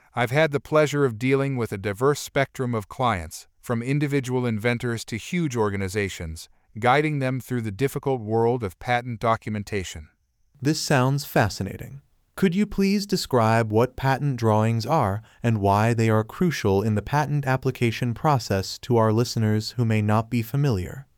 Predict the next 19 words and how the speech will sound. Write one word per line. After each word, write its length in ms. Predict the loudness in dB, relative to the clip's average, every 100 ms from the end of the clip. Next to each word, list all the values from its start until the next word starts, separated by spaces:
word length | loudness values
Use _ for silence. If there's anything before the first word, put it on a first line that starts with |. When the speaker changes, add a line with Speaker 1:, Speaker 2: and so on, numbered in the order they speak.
| _ _ -4
Speaker 1:
Absolutely. 720 | -4 -4 -2 -2 -2 -6 -10 _ _ _ -4
Patent 400 | 0 0 -2 -2
drawings, 560 | 2 4 2 -2 -8 -2
often 340 | 0 0 -2 -4
called 400 | 0 0 0 -4
patent 400 | -4 -4 -6 -6
illustrations 800 | -6 -6 -6 -4 -4 -4 -6 -4
or 160 | -6
patent 460 | -6 -4 -4 -4 -6
figures, 480 | -4 -2 -2 -2 -8 _ _
are 140 | -4 -4
graphic 540 | 0 2 2 0 -4
representations 880 | -2 -2 -4 -4 -4 -4 -4 -4 -4
of 140 | -4 -4
inventions 640 | -2 -2 -2 -4 -6 -4
that 160 | -6 -6
accompany 440 | -4 -6 -4 -4
patent 460 | -4 -4 -4 -6 -8
applications. 920 | -8 -8 -6 -6 -4 -8 -14 -18